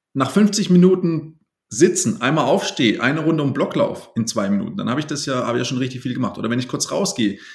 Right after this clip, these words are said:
ein paar Übungen mache oder mir kurz den Nacken frei mache, dann habe ich ja schon viel getan. Und wenn ich das drei, vier Mal am Tag mache, dann, dann bewirkt es auch was. Der Körper reagiert am schnellsten, wenn wir kleine Impulse geben und die aber sehr häufig.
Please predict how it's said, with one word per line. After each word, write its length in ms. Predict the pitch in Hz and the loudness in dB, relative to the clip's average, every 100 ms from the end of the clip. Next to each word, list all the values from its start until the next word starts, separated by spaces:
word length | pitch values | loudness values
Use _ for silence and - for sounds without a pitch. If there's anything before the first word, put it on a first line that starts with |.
| - 104 | -14 -12
ein 80 | |
paar 220 | - 139 160 | -2 0 2
Übungen 260 | 185 139 | 4 4
mache 160 | 101 104 | 2 0
oder 200 | 107 98 | -2 0
mir 140 | 120 | -2
kurz 220 | - 185 - | -2 -4 -2
den 120 | 143 | -2
Nacken 220 | 170 175 | -2 -6
frei 260 | - 110 98 | -2 0 0
mache, 220 | 95 - - _ | -2 -8 -20 _
dann 140 | 113 | -2
habe 100 | 135 | 0
ich 60 | 170 | 0
ja 40 | |
schon 180 | 151 135 | 0 -2
viel 200 | - 147 | -2 0
getan. 380 | 120 123 143 107 | 0 -2 0 0
Und 80 | 104 | 2
wenn 80 | 113 | 0
ich 100 | 113 | 0
das 220 | 160 - | -4 -6
drei, 220 | - 127 | -4 -4
vier 120 | 127 | -2
Mal 140 | 123 113 | -2 -2
am 120 | 104 | -2
Tag 260 | 110 98 | -4 -4
mache, 280 | 160 156 - _ _ _ _ _ | -4 -6 -12 _ _ _ _ _
dann, 240 | - 104 104 | -4 -2 0
dann 180 | 110 107 | -2 -4
bewirkt 380 | 98 123 - | -6 -6 -6
es 120 | - - | -8 -10
auch 160 | - | -14
was. 220 | - - _ _ _ _ | -14 -16 _ _ _ _
Der 180 | 156 156 | 0 2
Körper 440 | - 160 190 202 | 4 4 4 4
reagiert 340 | 147 131 151 139 | 4 4 2 2
am 120 | 127 | 0
schnellsten, 720 | - 123 143 175 - 151 123 | 2 4 4 2 0 0 4
wenn 160 | 123 123 | 4 4
wir 260 | 120 - - - | 2 -2 -12 -4
kleine 500 | 127 120 123 156 160 | 2 4 4 2 2
Impulse 560 | 123 123 127 123 120 95 | 0 2 4 4 4 -2
geben 320 | 95 90 90 | -2 -2 -2
und 240 | 107 95 | -2 0
die 140 | 127 123 | 0 0
aber 160 | 123 | 0
sehr 340 | 110 120 104 98 | 0 2 0 0
häufig. 380 | 101 - 101 | -2 -4 -12